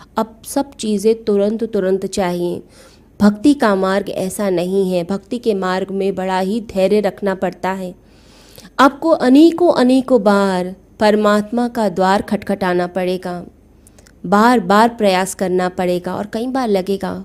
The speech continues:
परमात्मा कठोर है, परमात्मा हमारी सुन नहीं रहे, हम इतने समय से भक्ति कर रहे हैं,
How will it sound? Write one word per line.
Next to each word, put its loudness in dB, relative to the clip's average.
परमात्मा -4
कठोर -6
है, -8
परमात्मा 2
हमारी 0
सुन 0
नहीं 2
रहे, 2
हम 0
इतने -2
समय -4
से -4
भक्ति -6
कर -4
रहे -2
हैं, -6